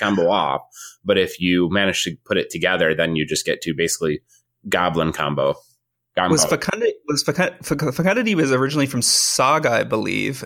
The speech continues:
Speaker 2: and so doesn't have foils from that. So are the eighth edition foils the only ones?
Speaker 1: Uh, well, let's see. Fecundity is in Urza Saga and eighth edition. There are
Speaker 2: Yeah, so there's only one foil.
Speaker 1: Yeah. Yep. So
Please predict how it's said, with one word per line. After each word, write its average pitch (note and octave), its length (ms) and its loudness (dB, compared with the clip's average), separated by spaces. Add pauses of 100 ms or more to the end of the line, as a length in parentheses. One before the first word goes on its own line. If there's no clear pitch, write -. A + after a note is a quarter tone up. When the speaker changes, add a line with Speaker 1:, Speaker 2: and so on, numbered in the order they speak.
(120)
Speaker 2:
and A#2+ 180 -2
so A2+ 220 2
doesn't B2 240 -2
have A#2+ 160 0
foils A#2 280 0
from G2+ 180 -6
that. A2+ 300 0
So B2 100 0
are A#2 80 2
the A#2 120 -2
eighth B2+ 160 0
edition C#3+ 260 -2
foils C3 260 0
the B2 100 0
only A#2+ 160 0
ones? C#3 400 -2 (180)
Speaker 1:
Uh, C#3+ 320 6
well, C#3+ 120 6
let's C#3+ 120 2
see. G2+ 120 4
Fecundity C#3 760 2
is G2 580 2
in F#2 800 0 (220)
Urza C#3 280 2
Saga A2+ 1040 4
and F#2+ 300 2 (100)
eighth F#2 220 -2
edition. C#2 580 -4
There F2 240 2
are E2 720 4 (240)
Speaker 2:
Yeah, C#3+ 280 -2 (200)
so - 180 -2
there's A2+ 160 -2
only B2+ 140 0
one A#2+ 220 -2
foil. B2+ 280 0 (220)
Speaker 1:
Yeah. E2+ 320 0 (220)
Yep. - 240 0 (280)
So E2+ 360 2